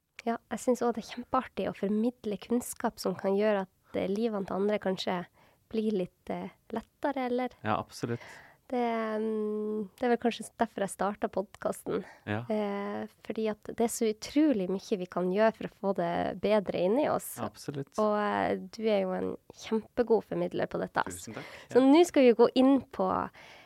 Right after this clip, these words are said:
Speaker 1: eh, emosjonsfokusert terapi, men før det så vil jeg bare, eh, snakke om boka di, for du har nettopp kommet
Speaker 2: Mm.
Speaker 1: ut med en ny bok. Du har
Speaker 2: Mm.
Speaker 1: en gammel bok som heter Gammel og gammel, men
Speaker 2: <laughs> Fra tjue sytten,
Speaker 1: <laughs>
Speaker 2: ja.
Speaker 1: fra tjue sytten, som heter Klok på følelser.
Speaker 2: Mm.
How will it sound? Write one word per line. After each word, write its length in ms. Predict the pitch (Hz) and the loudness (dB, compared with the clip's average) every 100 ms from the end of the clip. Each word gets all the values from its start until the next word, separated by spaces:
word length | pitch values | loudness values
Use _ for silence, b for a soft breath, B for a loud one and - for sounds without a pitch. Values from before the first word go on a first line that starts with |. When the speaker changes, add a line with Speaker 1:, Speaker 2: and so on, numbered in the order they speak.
| B 208 | B -8
Speaker 1:
eh, 180 | 190 - | -4 0
emosjonsfokusert 840 | 190 - 208 196 190 - - 185 | 0 0 -4 -6 -10 -8 -8 -8
terapi, 500 | - 196 - 320 277 | -6 -8 -4 0 2
men 180 | 220 233 | 2 0
før 500 | - - - 349 208 | -4 -4 4 4 4
det 180 | 196 208 | 0 -4
så 120 | - | -4
vil 100 | 214 | -4
jeg 80 | 202 | 0
bare, 280 | 196 196 - _ _ | 0 0 -2 _ _
eh, 400 | 202 196 202 202 202 | -6 -4 -2 -4 -4
snakke 380 | - 247 - 220 | -2 -2 0 0
om 100 | 220 | 6
boka 300 | 403 - 190 | 6 6 2
di, 140 | 185 | 2
for 140 | - | 2
du 100 | 240 285 | 4 6
har 80 | |
nettopp 300 | 277 339 254 | 6 2 0
kommet 160 | 214 196 | 0 2
Speaker 2:
Mm. 40 | 202 | 2
Speaker 1:
ut 120 | - | 2
med 80 | 190 | 2
en 80 | 196 | 4
ny 120 | 196 | 2
bok. 320 | 175 240 - - | 4 4 4 4
Du 100 | 226 | 8
har 180 | 240 | 8
Speaker 2:
Mm. 80 | - | 8
Speaker 1:
en 200 | 208 190 | 4 4
gammel 200 | 185 185 | 4 4
bok 160 | 185 - | 4 4
som 120 | 339 | 4
heter 380 | 269 208 190 185 - B B | 4 4 2 0 -2 B B
Gammel 320 | 190 214 233 202 | 4 6 6 6
og 60 | |
gammel, 300 | 196 202 185 | 6 6 4
men 200 | 208 226 | 6 4
Speaker 2:
<laughs> 260 | 220 - 302 | 2 -6 4
Fra 160 | 302 277 | 10 10
tjue 120 | - | 8
sytten, 300 | - 285 294 | -2 0 2
Speaker 1:
<laughs> 120 | 269 | 4
Speaker 2:
ja. 60 | - | 8
Speaker 1:
fra 80 | 302 | 8
tjue 180 | - 240 | 8 4
sytten, 360 | 254 226 311 311 B B | 4 2 0 -4 B B
som 220 | - 233 233 | 0 4 4
heter 420 | 220 220 214 196 | 4 2 2 2
Klok 240 | - 208 | 2 0
på 100 | 190 | 0
følelser. 400 | 185 185 214 339 - 117 | 0 -2 0 -2 -2 -4
Speaker 2:
Mm. 400 | 117 85 87 | -4 -4 -8